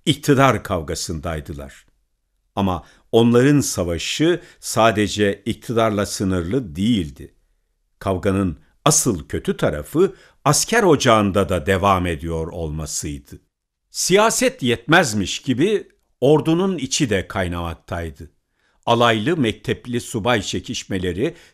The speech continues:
kimi zaman birbirlerine silah çekmeye kadar varıyor.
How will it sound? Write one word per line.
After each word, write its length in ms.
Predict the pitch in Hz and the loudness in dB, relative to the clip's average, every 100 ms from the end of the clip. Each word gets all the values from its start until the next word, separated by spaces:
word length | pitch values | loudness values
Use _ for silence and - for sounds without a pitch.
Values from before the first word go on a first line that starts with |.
| - | -8
kimi 220 | 208 226 | -2 0
zaman 460 | 131 143 139 147 135 _ - | 2 2 4 2 -2 _ -10
birbirlerine 800 | 104 - 202 190 165 165 151 156 | -4 -2 0 -2 2 0 2 -2
silah 380 | - 147 190 175 | -2 -2 -2 -4
çekmeye 580 | - 110 - 104 95 | -4 -4 -4 -4 -4
kadar 320 | - 92 95 90 | -4 -4 -4 -4
varıyor. 460 | 87 85 82 78 | -4 -6 -6 -8